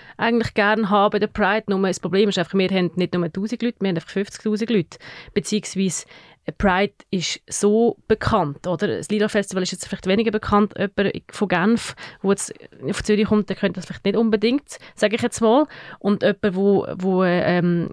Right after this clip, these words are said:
aber an Pride kommt, Pride ist, ist ein Name. Und ich sage jetzt mal, wenn man jemand-, jemandem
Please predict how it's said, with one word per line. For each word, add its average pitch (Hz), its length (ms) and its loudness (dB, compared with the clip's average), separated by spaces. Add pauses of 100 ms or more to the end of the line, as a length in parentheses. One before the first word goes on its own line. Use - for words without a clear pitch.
aber 175 260 0
an - 100 -2
Pride 190 380 0
kommt, 214 200 0
Pride 185 300 -2
ist, 151 160 -4
ist - 240 -4
ein 175 120 2
Name. 233 380 2 (440)
Und 185 360 0
ich - 160 -6
sage 190 160 0
jetzt 185 180 -2
mal, 170 300 2
wenn 180 100 4
man 190 120 4
jemand-, 165 520 0
jemandem 175 280 2